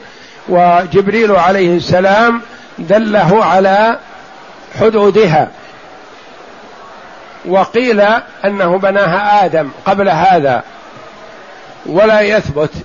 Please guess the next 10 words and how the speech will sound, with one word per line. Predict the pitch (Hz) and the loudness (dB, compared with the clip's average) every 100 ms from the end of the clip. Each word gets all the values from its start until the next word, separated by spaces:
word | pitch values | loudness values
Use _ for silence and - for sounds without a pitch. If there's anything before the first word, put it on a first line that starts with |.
| 156 | -2
بناء | 180 175 165 196 185 | 0 0 0 2 2
آدم | 170 165 180 - | 2 -2 -4 -6
والله | 175 175 170 160 | -2 0 2 2
أعلم، | 190 165 175 226 - - - | 2 2 0 -2 -8 -20 -8
وإنما | 190 214 208 208 196 | -2 0 0 2 0
الثابت | - 190 208 220 247 - - - 185 | 0 0 2 2 2 0 -18 -8 0
هو | 208 | 2
حج | 185 - 247 285 202 | 2 0 -2 -2 -2
آدم | 208 220 202 175 143 123 113 - | -2 0 2 2 0 -4 -8 -4
للبيت | 180 175 185 151 | -2 0 2 2